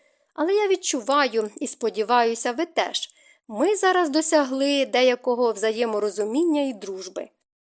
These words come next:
Вона знову кивнула, думаючи, що може розмовляти з ним мовчки, тільки періодично кивати у відповідь. «Дружба між дружиною і чоловіком гранично важлива»,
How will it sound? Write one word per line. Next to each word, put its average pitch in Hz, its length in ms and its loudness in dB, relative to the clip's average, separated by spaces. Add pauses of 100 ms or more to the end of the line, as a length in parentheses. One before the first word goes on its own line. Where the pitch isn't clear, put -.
Вона 208 300 2
знову 247 380 4
кивнула, 277 640 0
думаючи, 302 580 4
що - 180 -2
може 240 280 2
розмовляти 220 720 0
з 294 40 -2
ним 311 160 6
мовчки, 277 720 2 (100)
тільки 226 280 -4
періодично 208 720 0
кивати 196 420 -6
у 254 120 -6
відповідь. - 600 -12 (460)
«Дружба 226 500 0
між 220 160 -2
дружиною 226 600 0
і 214 40 -2
чоловіком 247 680 0
гранично 202 540 -2
важлива», 214 600 2